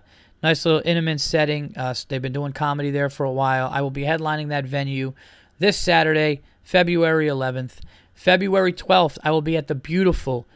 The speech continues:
new Levity Live Comedy Club, which is at the Palisades Mall. This is one of the most beautiful comedy clubs I've ever seen.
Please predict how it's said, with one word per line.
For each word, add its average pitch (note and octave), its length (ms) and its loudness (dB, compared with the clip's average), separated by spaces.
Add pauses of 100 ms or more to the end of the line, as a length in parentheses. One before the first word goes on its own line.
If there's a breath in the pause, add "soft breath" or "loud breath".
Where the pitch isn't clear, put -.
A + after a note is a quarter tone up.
(180 soft breath)
new D3 520 2 (360 soft breath)
Levity D#3+ 400 2
Live D3 380 4
Comedy D3+ 360 -2
Club, C#3 360 -2
which C#3 160 -6
is C3 120 -12
at E3 200 -2
the D3 60 -4
Palisades C#3+ 600 -2
Mall. C3 440 -4
This D3+ 200 -8
is D#3 100 -10
one D#3 180 -6
of D3+ 60 -4
the D3 60 -4
most C#3 240 -6
beautiful D#3 340 -2
comedy D3 380 -4
clubs C#3 400 -6
I've C3 300 -8
ever C#3+ 200 -2
seen. C#3 460 -8